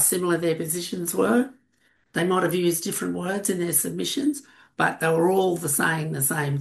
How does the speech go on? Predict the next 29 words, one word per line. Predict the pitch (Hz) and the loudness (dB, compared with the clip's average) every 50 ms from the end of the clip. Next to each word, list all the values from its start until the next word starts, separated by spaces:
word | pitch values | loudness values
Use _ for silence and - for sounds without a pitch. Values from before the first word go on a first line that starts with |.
| 139 | -4
thing, | 151 147 147 139 | -6 -6 -6 -4
basically, | 139 139 147 147 139 - 160 - - 151 147 156 | -4 -2 -2 0 -2 -2 -4 -4 -6 -4 -2 -2
no | 170 170 165 160 | -2 0 0 -2
more | 151 143 143 | -2 -2 0
money, | 143 135 139 143 143 139 - - - _ - - | 0 0 0 0 -2 -4 -6 -12 -18 _ -4 -2
no | - 170 180 | 0 2 2
discussion | 170 151 139 - - 247 165 - - 180 165 147 | 2 0 0 -2 -2 -4 -4 -4 -4 -4 -2 -2
of | 139 139 - - | -4 -4 -6 -6
definitions, | - 151 156 - - 156 151 151 143 - - - - 139 139 - - - - _ - - | -6 -6 -6 -4 -4 -4 -4 -4 -2 -2 -2 -2 -2 -2 -4 -4 -8 -16 -16 _ 0 2
no | 165 175 180 165 | 2 2 2 2
discussions | 170 160 - - 160 139 135 - - - 143 143 143 - - - - - - - - _ _ _ _ - - | 2 0 0 0 0 0 0 0 -2 -2 -2 -2 -2 -2 -4 -6 -10 -20 -20 -20 -20 _ _ _ _ -18 -14
about | 170 160 156 160 165 165 156 | -8 -4 -4 -2 -2 0 0
what | 151 156 160 | 2 2 2
actually | 156 147 - - 156 147 - | 0 -2 -4 -6 -8 -8 -6
climate | - 160 156 143 147 - - - | -4 -2 -2 -2 -2 -4 -6 -6
change | - 147 143 151 147 147 | -4 -4 -2 -2 -4 -4
is, | 170 156 - | -4 -4 -2
no | 180 170 165 165 | -2 0 0 -2
discussion | 156 - - - - 165 165 - - 175 170 160 160 160 160 | -2 -4 -6 -4 -2 -2 -2 -2 -2 -4 -4 -4 -4 -4 -4
to | 170 156 147 165 | -4 -4 -2 -2
make | 160 156 147 - | -4 -4 -4 -2
sure | - 170 156 156 160 - - - - - - - | -2 0 0 -2 -2 -6 -10 -18 -20 -20 -12 -6
that | - 151 165 | -2 0 2
it's | 170 165 - 175 | 2 2 2 0
new | 156 160 165 | 2 2 2
and | 170 160 143 | 2 0 0
additional। | 147 165 151 139 - 175 160 147 160 156 - - - - - - _ - - | 0 0 0 0 0 -2 -2 -2 -4 -6 -10 -14 -18 -20 -20 -20 _ -4 -2
They | 156 170 | 0 2
basically | 165 160 165 175 170 - 202 180 - - 175 165 | 4 4 4 6 6 4 2 2 0 2 2 2